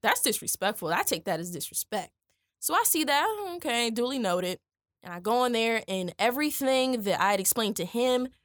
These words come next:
when I was sitting in his office, I explained to her.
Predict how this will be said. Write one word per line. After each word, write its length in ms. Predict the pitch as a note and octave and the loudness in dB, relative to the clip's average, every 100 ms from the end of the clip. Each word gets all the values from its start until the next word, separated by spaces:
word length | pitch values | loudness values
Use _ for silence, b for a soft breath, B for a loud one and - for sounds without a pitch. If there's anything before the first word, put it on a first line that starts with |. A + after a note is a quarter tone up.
| - | -6
when 100 | F#3+ | 0
I 80 | F#3+ | 2
was 100 | G3 | 2
sitting 220 | A3 F3+ | 2 -2
in 80 | F3+ | -4
his 260 | B3+ C4 | -2 2
office, 380 | G3 F3+ F3+ F#3 | 2 2 -2 -4
I 140 | F3+ F3+ | -2 -2
explained 400 | - F#3 F#3 F#3 | -2 -4 -6 -6
to 80 | E3 | -4
her. 360 | G3 G3 F3 | 0 0 0